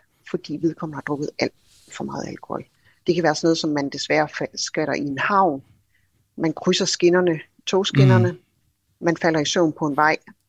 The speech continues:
Speaker 1: Et eller andet, som er helt, øh, hvad skal man sige, øh, øh, meningsløst.
Speaker 2: Så bør vi gøre et eller andet ved sådan på et samfundsplan for, for at prøve at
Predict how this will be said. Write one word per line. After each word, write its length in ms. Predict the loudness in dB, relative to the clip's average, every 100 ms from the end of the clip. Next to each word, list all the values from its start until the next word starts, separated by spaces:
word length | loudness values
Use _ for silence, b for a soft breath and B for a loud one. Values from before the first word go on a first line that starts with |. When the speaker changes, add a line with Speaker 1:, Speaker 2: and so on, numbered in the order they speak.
| _ 0
Speaker 1:
Et 160 | 2
eller 160 | 4 4
andet, 480 | 2 -2 _ -4 -4
som 220 | -4 -4
er 100 | -4
helt, 380 | -4 -6 -6 -8
øh, 240 | -8 -10
hvad 100 | -12
skal 140 | -12
man 40 | -12
sige, 240 | -10 -10 -10 -10 -10
øh, 240 | -8 -10 -14 -16 -12
øh, 180 | -10 -8
meningsløst. 1300 | -4 -2 -4 -6 -12 -12 -10 -2 -2 -2 -4 -6 -8 _ B B -6
Speaker 2:
Så 160 | -4
bør 240 | 2 2 2
vi 120 | 0
gøre 280 | 2 2 2
et 80 |
eller 100 | 0
andet 300 | 0 0 0
ved 220 | 2 2 0
sådan 240 | -2 -2
på 240 | -2 -2
et 140 | -2 -2
samfundsplan 680 | -2 0 0 -2 -2 -2 0
for, 240 | 0 0
for 140 | 0
at 80 | -2
prøve 300 | 2 2
at 60 | 2